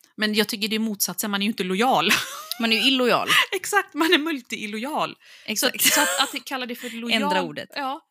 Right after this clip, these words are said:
Speaker 1: låter ju jätteknäppt, för det gör ju raka motsatsen.
Speaker 2: Exakt, exakt.
Speaker 1: Nipo baby.
Speaker 2: Va?
Speaker 1: Nipo baby. Har du inte hört det?
Speaker 2: Nipo?
Speaker 1: Mm.
Speaker 2: Nej.
Speaker 1: Det är en person som har fått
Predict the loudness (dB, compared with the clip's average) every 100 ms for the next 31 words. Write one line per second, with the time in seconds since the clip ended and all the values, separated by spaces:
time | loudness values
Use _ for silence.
0 | _ -6 -6 -6 -8 -10 -12 -10 -8 -8
1 | -14 -16 -10 -6 -6 -6 -6 -8 -10 -12
2 | -12 -12 -10 -8 -6 -8 -12 -20 _ _
3 | -20 -18 -16 -20 _ _ _ -10 -8 -8
4 | -10 -14 -14 -14 -18 _ _ _ _ _
5 | _ _ _ -8 -8 _ _ _ _ -10
6 | -6 -6 -8 -12 -14 -14 -16 -16 -14 -14
7 | -14 -16 -16 -20 _ _ _ _ -10 -8
8 | -8 -10 -10 -12 -12 -12 -14 _ _ _
9 | -10 -10 _ _ _ _ _ -20 -20 -10
10 | -6 -6 -6 -8 -8 -10 -14 -16 -20 _